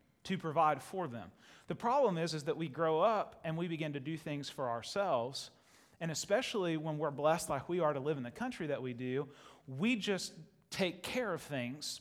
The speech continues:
before taking the time to ask the Lord. But when we live, Jesus, Jesus says, Jesus says, "Let, let the children come to me."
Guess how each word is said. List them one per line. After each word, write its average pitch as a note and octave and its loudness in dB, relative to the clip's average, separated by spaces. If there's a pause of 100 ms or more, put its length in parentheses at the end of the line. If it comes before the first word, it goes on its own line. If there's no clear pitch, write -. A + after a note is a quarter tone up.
before E3+ -2
taking F#3 -2
the C#3+ -6
time E3+ -2
to - -2
ask C#3 -2
the - -10
Lord. A#2 -8 (1300)
But F3+ -2
when G3 4
we F#3 4
live, F#3+ 8
Jesus, G3 -2
Jesus G#3+ -2
says, D#3 6 (720)
Jesus G3+ -2
says, D3+ 2
"Let, E3+ -2
let F#3 4
the A3 -2
children D#3+ -2
come F#3 -2
to C#3 -6
me." A#2+ -6